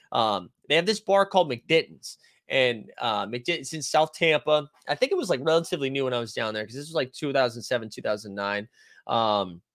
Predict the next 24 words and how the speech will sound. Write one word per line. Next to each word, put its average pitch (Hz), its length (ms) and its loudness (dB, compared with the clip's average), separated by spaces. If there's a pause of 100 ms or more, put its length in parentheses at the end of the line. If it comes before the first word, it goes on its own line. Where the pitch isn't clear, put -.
(800)
and 165 120 6
it 170 40 6
was 147 200 0
five 202 320 8
dollars 214 400 6
to - 80 -4
get 151 240 4
into 180 180 0
the 170 120 -2
door. 101 400 -6 (240)
Like, 123 180 0
five 165 220 8
dollars 165 280 2
just 139 260 -4
to 160 40 -6
get 139 180 0
in. 104 120 -4
This 123 180 -6
was - 40 -8
on 156 120 0
Fridays 107 500 -4
for 104 160 -6
happy 90 320 -6
hour. 71 220 -12